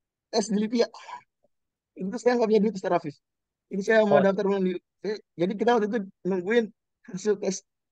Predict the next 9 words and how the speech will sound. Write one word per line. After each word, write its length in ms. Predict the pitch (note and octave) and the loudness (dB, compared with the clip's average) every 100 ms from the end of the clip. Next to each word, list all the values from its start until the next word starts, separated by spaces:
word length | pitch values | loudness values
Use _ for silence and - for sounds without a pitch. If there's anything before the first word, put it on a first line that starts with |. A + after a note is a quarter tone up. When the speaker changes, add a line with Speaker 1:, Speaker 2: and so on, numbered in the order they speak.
| _ - | _ -6
Speaker 1:
tertulis. 480 | E3+ F3+ D3+ - _ _ _ _ _ _ _ _ _ _ - | -4 -2 -6 -10 _ _ _ _ _ _ _ _ _ _ -6
Ya. 320 | C3+ C#3 B2+ _ _ | -4 -4 -8 _ _
Sementara 320 | G3 G#3+ A#3+ C4 | -2 4 4 4
itu 160 | C#4 A3 | 4 4
hari 320 | A3+ C4 C4 - _ _ | 4 4 -2 -14 _ _
daftar 320 | F3+ G3 G#3 G#3+ | -2 0 0 -4
ulang 160 | G#3+ | -4
U 80 | |
I, 80 | G3 | -4